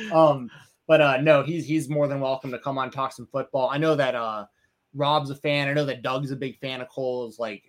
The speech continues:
Speaker 2: I mean, that'd be, that'd be a lot of fun. Um, give me just one second here, Jeremy. Just, let me
Speaker 1: Okay.
Speaker 2: grab a little bit of extra water. Just so th-, this is, we usually by now I'm at forty-five minutes into my, my shoot job after
Speaker 1: Yeah.
Speaker 2: doing this. So gotta
Speaker 1: I know,
Speaker 2: recalibrate a little
Speaker 1: longest,
Speaker 2: bit. And we'll,
Speaker 1: longest
Speaker 2: uh,
Speaker 1: show ever.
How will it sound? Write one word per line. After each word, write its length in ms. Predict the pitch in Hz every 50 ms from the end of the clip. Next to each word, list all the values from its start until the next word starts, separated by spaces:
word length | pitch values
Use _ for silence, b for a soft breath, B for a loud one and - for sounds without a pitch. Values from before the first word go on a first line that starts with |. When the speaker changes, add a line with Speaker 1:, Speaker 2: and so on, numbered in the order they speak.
| -
Speaker 2:
I 40 | 120
mean, 120 | 120 113
that'd 160 | 113 117 123 113
be, 160 | 117 110 104
that'd 200 | 107 113 117 107
be 80 | 117
a 60 | 113 107
lot 180 | 110 110 104 101
of 60 | -
fun. 340 | - 107 107 104 98 98 - _ _ _ _ _ _ -
Um, 180 | 113 107 104 107
give 140 | 113 170 196
me 60 | 226
just 200 | 190 175 143 123
one 200 | 135 139 143 143
second 340 | 139 - 123 120 - 147 139
here, 160 | 143 143 139
Jeremy. 300 | 131 139 139 139 139 139 117
Just, 160 | 127 131 -
let 120 | 139 139 139
me 140 | 151 160
Speaker 1:
Okay. 80 | 151 -
Speaker 2:
grab 200 | 131 131 131 127
a 40 | 131
little 180 | 131 123 120
bit 140 | 107 - 120 110
of 60 | 104
extra 280 | 120 - - - 123 117
water. 380 | 113 113 120 127 135 135 131 _ _ _ -
Just 180 | - 156 151
so 160 | - 170 143
th-, 200 | 120 120 170 175 175
this 200 | 196 208 202 -
is, 160 | 190 151 143 _ _ -
we 140 | 156 175 185
usually 320 | 220 262 269 254 180 160
by 160 | 151 147 143
now 200 | 151 156 151 156 156
I'm 100 | 156 143
at 240 | 135 131 135 -
forty-five 400 | - 175 175 160 151 160 156 147
minutes 260 | 156 160 156 156 151 160
into 120 | 147 147
my, 340 | 143 135 127 123 120 117 113 120
my 140 | 135 135
shoot 240 | 135 - - 208 196 151
job 280 | 151 151 139 131 127
after 260 | 120 135 143 - 151
Speaker 1:
Yeah. 200 | 151 202 226 143 120
Speaker 2:
doing 120 | 120 127
this. 160 | 123 123 -
So 200 | - 143 127 120 - b b b b b
gotta 160 | 175 180 196
Speaker 1:
I 40 | 190
know, 40 | 170
Speaker 2:
recalibrate 500 | - - 160 180 180 180 - 190 190 196
a 40 | -
little 200 | 143 147 190 139
Speaker 1:
longest, 80 | 131
Speaker 2:
bit. 180 | 196 196 190 190 - - _ _ _ _ _ _ _ _ _ _ _ _
And 120 | - 139 131
we'll, 140 | 143 143 143
Speaker 1:
longest 200 | 143 135 127 123
Speaker 2:
uh, 120 | 120 117 123
Speaker 1:
show 120 | 123 120
ever. 380 | 131 131 110 101 95 98 98